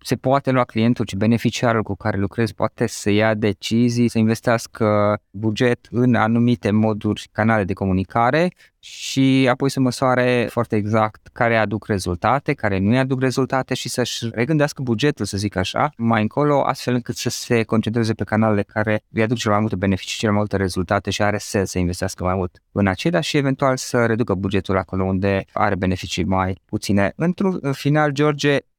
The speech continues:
cum poate să afle lumea mai multe despre Data Intelligence și cum poate să vă contacteze?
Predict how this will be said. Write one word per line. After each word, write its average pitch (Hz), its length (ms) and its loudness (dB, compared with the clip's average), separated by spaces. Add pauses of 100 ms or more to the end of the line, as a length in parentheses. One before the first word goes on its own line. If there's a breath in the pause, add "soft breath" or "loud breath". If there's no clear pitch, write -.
cum 180 180 0
poate 165 420 -2
să - 160 -2
afle 127 240 -2
lumea 123 600 2
mai 117 160 0
multe 127 220 -2
despre 104 800 0
Data 107 220 0
Intelligence 120 540 0
și - 120 -4
cum 123 120 -4
poate 113 200 0
să 101 100 -4
vă 98 80 -2
contacteze? - 760 -6